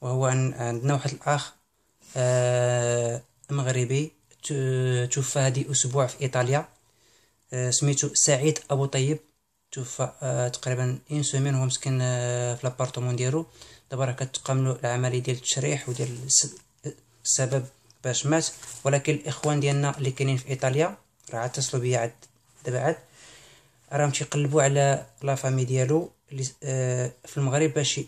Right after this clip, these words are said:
يسولوهم إما واش هاد الأخ يدفنوه في إيطاليا أو اللي يصيفطوه للبلاد.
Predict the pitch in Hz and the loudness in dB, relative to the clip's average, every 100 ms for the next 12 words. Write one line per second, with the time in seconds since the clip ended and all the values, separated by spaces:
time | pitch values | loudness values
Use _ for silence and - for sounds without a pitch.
0 | - 131 143 139 131 127 - 151 139 123 | -6 -4 -2 2 2 0 -2 -2 0 -2
1 | - _ _ _ _ _ _ _ 139 131 | -4 _ _ _ _ _ _ _ -4 -2
2 | - - _ _ - 131 131 135 127 - | -4 -8 _ _ -8 -4 -4 -2 -4 -4
3 | - _ - 135 - 139 127 131 - 147 | -16 _ -12 -10 -4 -2 -2 -4 -8 -6
4 | 135 123 139 190 226 - _ _ 139 135 | -2 -2 2 0 -2 -12 _ _ -6 -4
5 | 139 135 139 - 160 131 - 139 135 123 | -2 -2 -4 -4 -4 -4 -4 -4 -2 -2
6 | 117 | -2